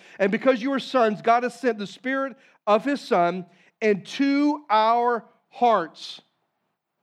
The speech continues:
God has put His Holy Spirit to guide our hearts.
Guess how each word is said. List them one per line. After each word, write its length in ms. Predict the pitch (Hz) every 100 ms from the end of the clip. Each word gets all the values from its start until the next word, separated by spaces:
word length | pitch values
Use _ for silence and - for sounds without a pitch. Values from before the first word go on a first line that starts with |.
| _ _ _
God 180 | 202 233
has 100 | 247
put 160 | 254 233
His 120 | -
Holy 200 | 226 214
Spirit 400 | - 233 202 180
to 100 | 180
guide 560 | 151 196 180 143 139 - _ _ _ _ _ _ -
our 180 | 170 175
hearts. 600 | 160 151 120 - -